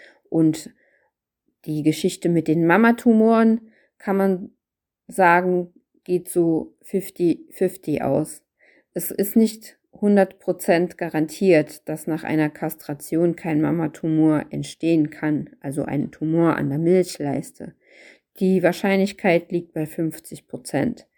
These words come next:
Heißt, fünfzig Prozent der kastrierten Hündinnen bilden einen Mamatumor aus und fünfzig Prozent der unkastrierten Hündinnen.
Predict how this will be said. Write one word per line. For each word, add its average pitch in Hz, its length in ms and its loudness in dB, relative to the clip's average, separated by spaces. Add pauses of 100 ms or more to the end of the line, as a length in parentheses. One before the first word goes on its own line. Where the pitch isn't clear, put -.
(420)
Heißt, 165 480 2 (240)
fünfzig - 580 -2
Prozent 180 600 -4
der 160 100 -4
kastrierten 208 760 0
Hündinnen 180 540 2
bilden 170 300 2
einen 156 240 2
Mamatumor 156 840 -2
aus 160 320 -2
und 151 240 -8
fünfzig 175 640 -6
Prozent 147 640 -4
der 170 140 -4
unkastrierten 143 840 -6
Hündinnen. 160 540 -8